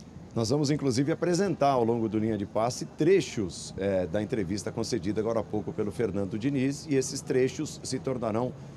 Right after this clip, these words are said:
temas pra análise também aqui do nosso time. Pedro Ivo,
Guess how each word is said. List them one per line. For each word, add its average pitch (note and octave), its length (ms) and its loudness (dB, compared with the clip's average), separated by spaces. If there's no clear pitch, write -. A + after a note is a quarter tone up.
temas C3+ 540 4
pra B2 220 2
análise A2 480 0
também G#2 320 -2
aqui G2+ 200 -4
do G2+ 140 -2
nosso G2 240 -4
time. G2 340 -2
Pedro A3 320 6
Ivo, D3 380 4